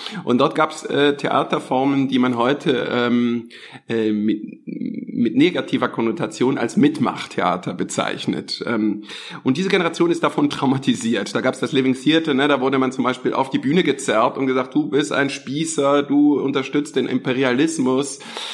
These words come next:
Oder, ähm, es gibt durchaus auch heute noch, äh, solche Formen, wo man sozusagen, äh,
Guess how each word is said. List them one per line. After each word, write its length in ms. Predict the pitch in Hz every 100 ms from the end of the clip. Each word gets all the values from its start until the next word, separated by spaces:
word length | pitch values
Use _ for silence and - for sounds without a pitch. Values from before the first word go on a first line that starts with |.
| 202 185 -
Oder, 720 | 143 135 131 127 127 113 - - -
ähm, 520 | 127 123 120 120 120
es 120 | -
gibt 340 | - - - -
durchaus 320 | - 107 127
auch 140 | 113
heute 220 | 143 180 147
noch, 300 | 104 104 110
äh, 140 | 107
solche 320 | 104 101 -
Formen, 640 | - 95 95 101 110 104 -
wo 100 | 95
man 400 | 104 104 101 92
sozusagen, 960 | - 113 - 87 90 95 92 92 73
äh, 220 | - -